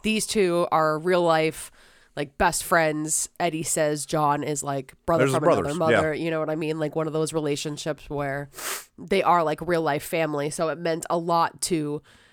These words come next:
Speaker 1: Eddie to have this match against, of all people, John, who he, again, had never beaten before.
Speaker 2: And more, even more so of, of whether their, their, their relationship. I mean, John's a tried and true. You, you need a guy to make another guy look good, put John out there.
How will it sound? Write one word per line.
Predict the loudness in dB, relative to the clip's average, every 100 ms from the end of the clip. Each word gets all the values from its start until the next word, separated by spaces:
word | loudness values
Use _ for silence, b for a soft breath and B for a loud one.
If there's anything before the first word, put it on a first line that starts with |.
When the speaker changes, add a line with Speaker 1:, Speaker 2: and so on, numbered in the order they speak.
| b 0
Speaker 1:
Eddie | 2 2
to | 0
have | 2 0 0
this | -2 0
match | 0 0 0
against, | 0 0 0 -4
of | 0
all | 4 4
people, | 2 -6 -6
John, | -2 2 2 0
who | -4
he, | -2 0
again, | 0 4 2 2 -6 _ -12
had | -8 -6
never | -2 -2 -2
beaten | -6 -8 -8
before. | -10 -10 -12 -14 -6 2
Speaker 2:
And | 4
more, | 4 2 2
even | 2 2
more | 4 4
so | 4 4 4
of, | 4 0
of | 0 0 0
whether | -2 -4 -2
their, | -2 -4 -8 -18 _ _ -12
their, | -4 -2 -2
their | -2 0
relationship. | 2 2 2 0 -2 -2 0
I |
mean, | -2 -2
John's | -2 -2 -2 -2
a | -2 -4 B B B B
tried | -2 2 4
and | 2 0
true. | 4 4 4 -2 -8 -16
You, | -10 -6 -4
you | 2 2
need | 4
a | 4
guy | 4 4
to | 2
make | 2
another | 2 2
guy | 4 4
look | 4 2
good, | 2 2
put | 0
John | 0 -2 -2
out | -6
there. | -10